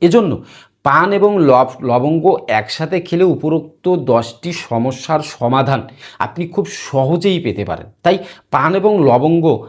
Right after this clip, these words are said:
আপনার জন্য হতে পারে এই দশটি সমস্যা সমাধানের এক প্রাকৃতিক সমাধান। এবার আসুন খাওয়ার সঠিক নিয়ম। খাওয়ার সঠিক নিয়ম না জানলে এ দুটো উপাদান আপনার ঘরে থাকার পরও আপনি এ থেকে কোনো ফল পেতে পারবেন না। প্রতিদিন সকালে খালি পেটে বা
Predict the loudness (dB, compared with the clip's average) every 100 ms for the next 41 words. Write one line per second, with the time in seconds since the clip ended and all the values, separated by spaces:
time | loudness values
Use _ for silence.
0 | -6 -6 -2 -2 -2 0 0 0 -2 -2
1 | 0 0 -2 -4 -8 -4 -4 -4 -8 -10
2 | -8 -8 -8 -8 -10 -4 -4 -2 -2 -4
3 | -6 -12 -12 -6 -4 -4 -8 -6 -6 -8
4 | -20 _ -8 -6 -6 -8 -14 -18 _ 2
5 | 4 6 4 0 2 2 2 2 0 0
6 | 0 -2 -4 -6 _ _ _ _ -4 2
7 | 2 2 -2 -2 -2 0 0 2 2 2
8 | 0 2 2 0 -4 -2 -2 0 2 2
9 | 0 -2 -4 -2 -2 -2 -2 -2 0 2
10 | 2 0 -4 -4 -6 -4 -4 -6 _ -2
11 | -2 -2 -2 -2 -2 -4 -2 -4 -4 -10
12 | -14 _ _ -20 _ 2 2 2 0 -2
13 | -2 0 2 0 0 -2 -2 0 0 0
14 | 0 -2 -2 -2 -2